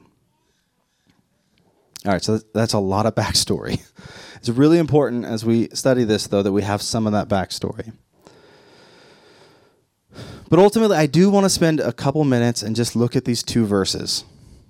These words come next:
I know it's just a, it's just the introduction, but I do want to spend a few minutes and look at these verses 'cause I think there is something for us even in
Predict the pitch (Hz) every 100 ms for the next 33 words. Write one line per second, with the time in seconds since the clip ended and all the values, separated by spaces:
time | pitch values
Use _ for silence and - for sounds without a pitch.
0 | _ - 131 135 131 131 123 - 123 113
1 | - 113 95 - _ _ _ _ - 120
2 | - 110 - 104 101 101 95 101 - 98
3 | 92 104 _ _ _ _ _ _ - _
4 | _ - 120 120 135 151 151 - 135 117
5 | 135 131 117 113 - 107 104 113 123 117
6 | 104 101 101 92 - 98 - 131 - 123
7 | 107 - 143 139 139 135 127 - 127 120
8 | 107 101 - 117 123 123 120 87 107 107
9 | 104